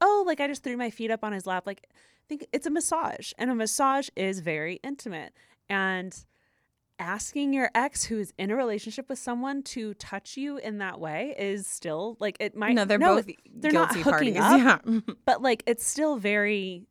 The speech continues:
Speaker 1: it's still very intimate. And honestly, in my opinion, too intimate.
Speaker 2: Yeah.
Speaker 1: Um, for someone who's in a relationship.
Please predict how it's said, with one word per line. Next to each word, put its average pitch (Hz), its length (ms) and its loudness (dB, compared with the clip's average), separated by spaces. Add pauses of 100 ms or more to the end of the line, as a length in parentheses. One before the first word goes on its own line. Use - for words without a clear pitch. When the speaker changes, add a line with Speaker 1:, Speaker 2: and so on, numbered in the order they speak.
Speaker 1:
it's 220 180 -4
still 277 200 -2
very 175 320 -2
intimate. 190 440 -8
And 190 180 -6
honestly, 208 380 -2
in 190 120 -4
my 175 100 -4
opinion, 165 360 -8
too 214 200 -4
intimate. 160 460 -10
Speaker 2:
Yeah. 190 200 -4 (320)
Speaker 1:
Um, 165 380 -4 (160)
for 180 180 -4
someone 160 320 -6
who's 156 220 -10
in 156 100 -14
a 156 60 -14
relationship. - 520 -16